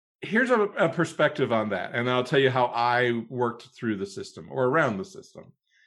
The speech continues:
I really fought about, fought against those job descriptions early on,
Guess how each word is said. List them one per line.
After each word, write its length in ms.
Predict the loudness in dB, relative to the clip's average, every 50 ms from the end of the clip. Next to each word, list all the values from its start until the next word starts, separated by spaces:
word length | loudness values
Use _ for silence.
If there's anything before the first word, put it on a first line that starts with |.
| _ _ _ _ _ _ _ _ _ _ _ _ _ -8
I 340 | -6 -2 2 4 4 4 4
really 400 | 4 4 6 6 6 6 6 4
fought 280 | 2 2 4 4 4 4
about, 580 | 2 0 0 0 0 0 -2 -6 -12 -14 -12
fought 220 | -4 0 2 4 4
against 340 | 4 2 0 0 -2 -4 -6
those 440 | -4 -2 -2 -2 -2 -4 -8 -12 -14
job 280 | -6 -4 -2 -2 -2
descriptions 580 | -4 -8 -8 -8 -8 -8 -8 -10 -12 -14 -12 -10
early 260 | -8 -6 -6 -6 -6
on, 260 | -8 -10 -12 -16 -20